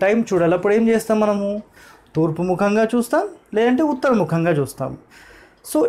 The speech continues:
ఇట్లా మన చూపు పడడం వల్లనే మనకు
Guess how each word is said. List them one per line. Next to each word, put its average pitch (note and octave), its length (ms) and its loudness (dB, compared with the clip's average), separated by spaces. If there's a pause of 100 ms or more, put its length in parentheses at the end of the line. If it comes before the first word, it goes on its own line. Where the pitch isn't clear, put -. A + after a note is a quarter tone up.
(200)
ఇట్లా D#4+ 300 0 (340)
మన B3 80 2 (200)
చూపు D4 280 0 (100)
పడడం A#3+ 400 4
వల్లనే E3+ 340 2 (720)
మనకు B3+ 280 2